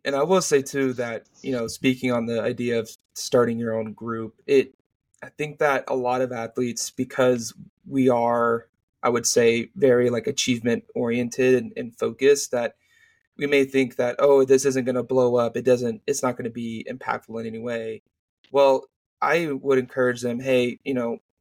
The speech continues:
start thinking maybe a little smaller f-, at first and think about just impacting just one person,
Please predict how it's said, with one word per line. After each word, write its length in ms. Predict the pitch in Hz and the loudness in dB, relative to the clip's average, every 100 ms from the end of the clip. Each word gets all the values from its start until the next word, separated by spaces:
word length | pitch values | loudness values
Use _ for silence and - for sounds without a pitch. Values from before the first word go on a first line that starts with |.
| _ _ _ _ _ - | _ _ _ _ _ -10
start 320 | - 147 147 | 0 0 2
thinking 360 | 170 165 147 | -6 -6 -4
maybe 160 | 139 135 | 0 0
a 40 | |
little 180 | 127 127 | 0 -2
smaller 720 | 127 139 131 139 131 123 117 - | -6 -4 0 2 2 0 -4 -12
f-, 120 | _ - | _ -14
at 80 | - - | -6 0
first 460 | 190 151 135 - _ _ _ _ - | 4 6 4 -2 _ _ _ _ -10
and 140 | 135 | -8
think 160 | 170 196 | -2 0
about 280 | 156 143 | 2 2
just 140 | 143 143 | 0 -6
impacting 480 | 139 147 131 135 123 | -6 -6 -6 -8 -12
just 160 | 123 | -12
one 300 | 123 127 123 | -6 -4 -4
person, 460 | 113 - - - | -4 -8 -8 -16